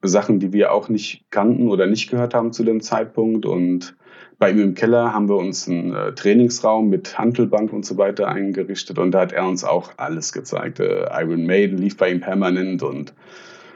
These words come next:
Manowar lief da auch. Gut, er hat auch A C D C gehört, das war nie so mein Fall.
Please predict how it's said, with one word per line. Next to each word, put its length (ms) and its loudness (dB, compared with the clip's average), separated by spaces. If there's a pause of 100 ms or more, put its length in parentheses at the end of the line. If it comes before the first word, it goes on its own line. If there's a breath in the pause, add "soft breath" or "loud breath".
(140 loud breath)
Manowar 1120 4 (140)
lief 300 2
da 260 2
auch. 400 2
Gut, 180 -2
er 80 -4
hat 100 -2
auch 100 -2
A 80 2
C 180 0
D 140 2
C 180 2
gehört, 320 4
das 160 -6
war 120 2
nie 160 6
so 160 4
mein 220 0
Fall. 420 2